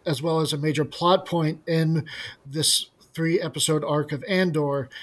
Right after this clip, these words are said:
is their religion. Um, they worship, uh, a, a, um, or they celebrate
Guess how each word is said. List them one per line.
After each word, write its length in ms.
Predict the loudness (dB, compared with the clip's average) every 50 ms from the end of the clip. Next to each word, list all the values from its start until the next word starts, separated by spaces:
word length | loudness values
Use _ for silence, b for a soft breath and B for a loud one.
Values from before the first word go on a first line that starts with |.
| B B B B B B B -4
is 280 | -2 0 0 0 -2 -4 -4
their 340 | -2 0 2 2 2 2 0
religion. 680 | 0 -2 -2 -2 0 0 0 2 2 2 2 0 -2 -4 _ _ _ _ _ _ B B B B B B B B B B B _ _ _ -2
Um, 540 | 0 2 2 2 2 0 0 -2 -4 -6 -6
they 440 | -4 -2 0 2 2 2 2 0 -2
worship, 800 | -4 -6 -8 -6 -2 -2 0 0 0 2 2 2 0 0 -4 -10 -14 -14 _ _ -4
uh, 240 | -2 0 0 0 0
a, 560 | 0 0 0 2 2 2 2 0 -2 -4 -8 -14 _ _ _ -6
a, 420 | -4 -2 -2 -2 -2 -2 -2 -4 -4 -4
um, 500 | -4 -4 -2 -2 -2 -4 -4 -6 -8 -12 B B B B B B B B B B B B B B B _ -4
or 240 | -2 0 0 0 0
they 240 | 0 -2 -2 0
celebrate 880 | 0 -2 0 0 2 2 0 0 -2 -2 -2 -2 -2 -2 -2 -4 -6 -8